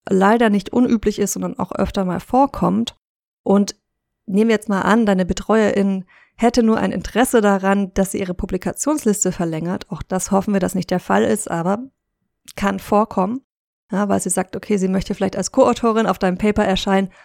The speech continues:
aber eigentlich möglichst wenig Arbeit leisten. Dann ist das natürlich kein wirklicher Vorteil, dass du mit anderen zusammenarbeitest.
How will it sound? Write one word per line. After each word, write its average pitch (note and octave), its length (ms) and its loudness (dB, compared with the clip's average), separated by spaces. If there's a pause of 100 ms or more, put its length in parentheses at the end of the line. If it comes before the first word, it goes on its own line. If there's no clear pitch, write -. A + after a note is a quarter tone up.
(180)
aber F#3+ 180 2
eigentlich G3 280 -2
möglichst - 520 -4
wenig G#3 480 0
Arbeit F#3 400 0
leisten. F3+ 540 -4 (580)
Dann G#3 480 0
ist - 220 -4
das G#3 80 0
natürlich G3+ 320 0
kein F#3+ 180 -4
wirklicher G3 320 -6
Vorteil, F#3 640 -2
dass - 200 -4
du A3 160 0
mit A#3 140 4
anderen F#3 460 2
zusammenarbeitest. F3 1200 -4